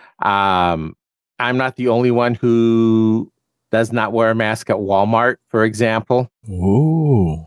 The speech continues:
Speaker 1: Um, there, there are, there's, there's times when I will wear one, but it's cases where, you know,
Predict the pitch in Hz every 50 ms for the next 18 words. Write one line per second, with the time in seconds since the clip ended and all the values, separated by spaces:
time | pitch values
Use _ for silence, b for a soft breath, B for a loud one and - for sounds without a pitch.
0 | - - - 104 101 98 92 90 87 85 76 73 - - - _ _ _ _ _
1 | _ _ - 147 139 151 147 135 143 143 135 131 127 123 - _ _ - 147 131
2 | 127 117 110 - - 131 131 - - 143 123 117 107 117 120 117 104 101 107 104
3 | 113 110 _ _ - 131 117 127 123 120 110 123 120 120 120 120 131 139 131 -
4 | 113 98 113 104 - - - - _ _ _ _ - - 131 120 117 - - -
5 | 120 107 95 110 107 101 101 101 95 87 _ - 143 123 107 -